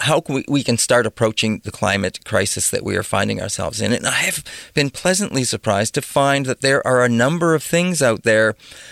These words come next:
that I had no idea about, uh, a year ago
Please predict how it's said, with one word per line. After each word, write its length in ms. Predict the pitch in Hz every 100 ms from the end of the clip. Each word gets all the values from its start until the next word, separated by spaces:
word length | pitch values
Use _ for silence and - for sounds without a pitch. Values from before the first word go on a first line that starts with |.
| -
that 100 | -
I 120 | 104 104
had 180 | 110
no 220 | 104 113 139
idea 300 | 156 170 -
about, 420 | 104 101 104 - -
uh, 240 | 104 101 95
a 80 | 101
year 240 | 110 113
ago 360 | 113 110 107